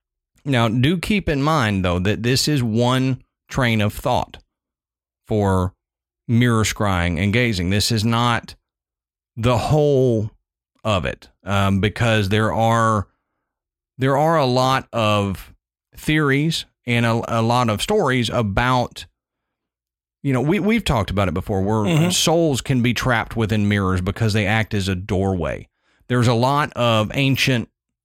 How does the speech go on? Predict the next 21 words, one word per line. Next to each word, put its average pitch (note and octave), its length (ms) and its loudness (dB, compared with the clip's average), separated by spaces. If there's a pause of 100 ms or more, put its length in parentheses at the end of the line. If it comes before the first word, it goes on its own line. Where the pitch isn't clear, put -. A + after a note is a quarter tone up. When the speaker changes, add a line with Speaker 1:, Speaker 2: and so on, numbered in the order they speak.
(200)
Speaker 1:
you B2+ 200 -2
know, A2 140 -2
spiritual B2+ 880 -2 (180)
context D#3+ 800 -2
to A2+ 180 0
mirrors, C#3+ 600 0 (480)
and A#2+ 500 -2 (720)
we're C3+ 540 0 (140)
not D#3 280 -2
gonna F3 180 -2
touch D#3 300 -2
on D3 100 -2
all G2+ 220 0
of F2+ 100 -2
them E2+ 80 -4
tonight D#2+ 380 -4
because G#2 380 -6
we'd A2 240 -2
be A2+ 160 2
here G2+ 180 0
forever. A#2 500 -2